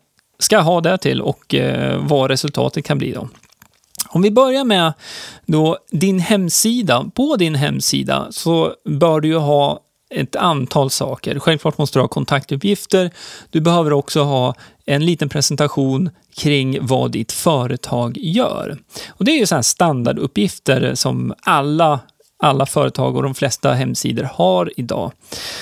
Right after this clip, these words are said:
Däremot så är det väldigt många hemsidor som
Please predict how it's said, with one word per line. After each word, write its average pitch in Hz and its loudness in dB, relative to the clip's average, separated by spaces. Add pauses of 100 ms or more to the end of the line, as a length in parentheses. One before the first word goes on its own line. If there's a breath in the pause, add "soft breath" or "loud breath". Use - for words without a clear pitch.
(140 loud breath)
Däremot 180 0
så - 2
är 175 2
det 180 2
väldigt 208 0
många 147 2
hemsidor 139 -2
som 139 -4